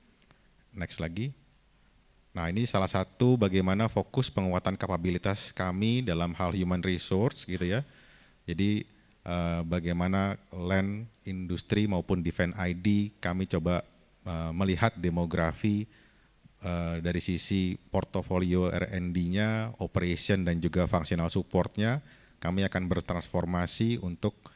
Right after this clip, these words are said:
eh, apa namanya, dengan melakukan benchmark tentunya ya, memperbesar tim R and D kami, karena kami merupakan perusahaan teknologi, tapi tentunya ini, eh, kami la-,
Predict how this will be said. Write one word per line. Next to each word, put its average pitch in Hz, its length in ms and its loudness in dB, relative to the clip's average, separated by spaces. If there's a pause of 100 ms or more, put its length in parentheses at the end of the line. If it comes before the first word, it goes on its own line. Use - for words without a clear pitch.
(380)
eh, 87 320 -2
apa 87 160 -2
namanya, 98 560 0
dengan 87 320 0
melakukan 82 320 -2
benchmark 90 500 2
tentunya 98 540 0
ya, - 0 - (400)
memperbesar 87 720 0 (480)
tim 101 240 2
R 98 240 0
and 92 80 0
D 95 80 2
kami, 98 480 2
karena 87 160 2
kami 90 480 0
merupakan 87 400 -2 (300)
perusahaan 87 340 0
teknologi, 90 720 0
tapi 80 240 -4
tentunya 90 320 0
ini, 113 320 2 (640)
eh, 87 240 -2
kami 98 320 2
la-, 95 80 -4